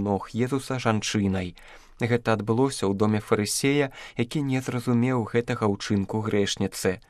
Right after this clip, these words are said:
Ён не можа зразумець элементарных жэстаў, звычайных чалавечых жэстаў.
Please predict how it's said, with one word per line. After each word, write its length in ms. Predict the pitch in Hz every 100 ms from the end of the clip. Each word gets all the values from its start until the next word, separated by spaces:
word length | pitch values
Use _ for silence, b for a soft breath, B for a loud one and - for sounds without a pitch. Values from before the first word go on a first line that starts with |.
| B B B
Ён 220 | 156 156
не 60 | 143
можа 300 | 131 135 123
зразумець 640 | 113 107 - 107 120 131 -
элементарных 760 | 127 135 127 123 101 101 98 -
жэстаў, 560 | 101 95 - 95 92 B B B
звычайных 800 | 110 113 120 - 127 139 139 -
чалавечых 640 | - 135 120 101 - 101
жэстаў. 640 | - 107 95 - 92 92